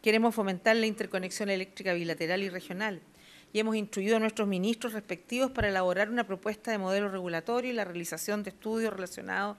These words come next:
con la interconexión eléctrica entre ambos países. Particularmente también queremos reimpulsar las conversaciones para concretar el proyecto de interconexión eléctrica entre Tacna y Arica y también el tren, ¿no? La posibilidad de un tren rápido entre Tacna y Arica.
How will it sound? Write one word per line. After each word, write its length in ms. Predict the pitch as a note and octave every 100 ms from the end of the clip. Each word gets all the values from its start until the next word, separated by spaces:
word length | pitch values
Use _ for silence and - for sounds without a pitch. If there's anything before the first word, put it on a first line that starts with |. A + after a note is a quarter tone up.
| - - -
con 140 | G3
la 100 | F#3
interconexión 840 | F#3+ F#3+ F#3+ F#3 F3 - F#3 F#3 F#3 - -
eléctrica 420 | F#3 F#3+ - F3
entre 220 | F3 F3
ambos 180 | F3 F3
países. 540 | - F3+ A3 - - - - - - - -
Particularmente 720 | G3 G#3 F#3 F#3+ G3+ G#3 F#3+
también 240 | F#3 F#3
queremos 360 | F#3+ F3+ F3+ E3
reimpulsar 580 | E3+ D#3+ E3 - F#3+
las 160 | F#3 F#3
conversaciones 760 | G3 E3+ D#3 D#3 - F#3 F#3+
para 200 | - E3
concretar 540 | D#3+ D#3+ E3 D#3+ F3 F3 - - - _
el 100 | F3+
proyecto 420 | E3 E3+ F#3 F3+ F#3
de 60 |
interconexión 680 | F3 F3 D#3+ D#3+ D#3 - E3+
eléctrica 400 | D#3+ E3 E3 F3
entre 200 | E3 E3 - -
Tacna 340 | F#3 E3+ E3 D3
y 80 |
Arica 340 | D3 G3 A3 B3+
y 60 |
también 500 | B3+ A#3+ A3+ A3+ A3 - - - -
el 140 | E3
tren, 380 | E3 C4+ B3 E3 - E3+
¿no? 180 | F3+
La 140 | - E3+
posibilidad 360 | E3 F3 E3+
de 60 | E3+
un 100 | D#3+
tren 280 | - F3+ F3
rápido 360 | G3+ G#3 E3
entre 200 | D#3+ D#3+
Tacna 320 | D3+ D#3 D3+ D3
y 80 |
Arica. 360 | D3 E3+ D3+ D3+